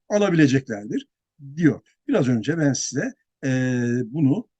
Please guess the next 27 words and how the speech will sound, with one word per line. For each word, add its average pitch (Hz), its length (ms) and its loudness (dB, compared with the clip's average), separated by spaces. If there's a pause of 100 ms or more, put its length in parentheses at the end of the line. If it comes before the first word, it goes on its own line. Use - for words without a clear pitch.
(100)
ifade 143 320 0
ettim. - 280 -14
Peki 165 320 -4 (240)
neden 185 640 0
burada 123 400 0 (380)
aynı 156 220 -2
zamanda 123 400 2
askerlik 117 440 -4
şubesinden 113 480 -4
alabileceklerdir 104 920 -10 (220)
şeklinde 131 600 2
bir 123 100 2
ifade 95 420 -12
var? 185 180 -6 (300)
Sevgili 233 300 -2
arkadaşlar, 147 600 -4 (320)
belki 170 760 -2 (300)
aranızda, 131 720 0 (240)
e, 127 40 -10 (340)
bir 208 160 -4
önceki 120 600 0
sevk - 380 -6
döneminden 117 560 -4
hastalığı 156 580 0
nedeniyle 107 500 -2
veya, 135 320 0 (340)
e, 117 60 -6